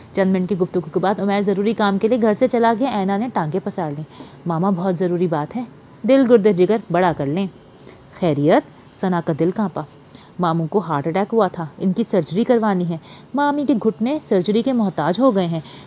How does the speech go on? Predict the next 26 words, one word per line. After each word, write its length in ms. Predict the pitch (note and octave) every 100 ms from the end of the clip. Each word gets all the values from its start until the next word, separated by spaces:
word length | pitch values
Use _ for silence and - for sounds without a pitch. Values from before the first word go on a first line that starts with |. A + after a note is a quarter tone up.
| E3+
घर 180 | F#3 E3
की 160 | G#3+
renovation 440 | G3+ F#3+ F3+ F#3+ G3+
करवा 300 | G3+ F#3 F3
के 140 | B3
ऊपर 220 | G#3+ A3+
वाला 180 | A#3 B3
portion 460 | B3 A#3 - C#4 G#3+
rent 200 | E3+ D#3+
पर 100 | A#3
देना 240 | B3 A#3
है, 180 | A3 A3 - - -
इसके 260 | E3 F#3
लिए 100 | D3+
भी 100 | C#3 -
काफ़ी 240 | A3+ G#3+
सरमाया 400 | C4+ B3 G#3 F#3+
चाहिए। 340 | F3+ F3+ E3 E3+ - - -
आपके 260 | E3 -
भाईजान 360 | E3+ F3 E3 E3+
ने 100 | F3
दरख्वास्त 480 | D#3+ E3 D#3+ D#3+ -
की 80 | F3
है 140 | G#3+
कि 120 | G#3+
सना 360 | F#3+ E3+ F3+